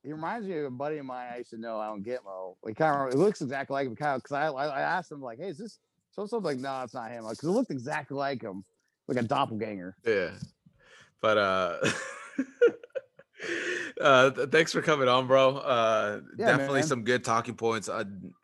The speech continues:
Speaker 2: we'll, we'll still keep in contact and then, uh, just reach out whenever. But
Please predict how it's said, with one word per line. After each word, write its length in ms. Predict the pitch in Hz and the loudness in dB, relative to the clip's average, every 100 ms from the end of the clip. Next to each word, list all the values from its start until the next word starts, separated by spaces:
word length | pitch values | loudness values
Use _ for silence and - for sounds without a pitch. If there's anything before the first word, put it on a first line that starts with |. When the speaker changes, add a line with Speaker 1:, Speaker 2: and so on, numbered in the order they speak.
| - | -20
Speaker 2:
we'll, 340 | 110 110 113 110 | -10 -4 -2 0
we'll 140 | 120 | -2
still 180 | 120 131 | 0 -4
keep 180 | - 113 | -4 -8
in 80 | 107 | -4
contact 540 | 104 107 107 107 - | -2 0 0 0 -2
and 120 | 98 | -6
then, 220 | 98 98 95 | -4 -4 -4
uh, 220 | 95 92 | -4 -4
just 300 | 90 92 - | -8 -14 -12
reach 180 | 98 101 | -8 -4
out 140 | 95 | -2
whenever. 360 | 95 95 92 95 | -2 -4 -4 -4
But 340 | 95 92 82 | -2 -2 -4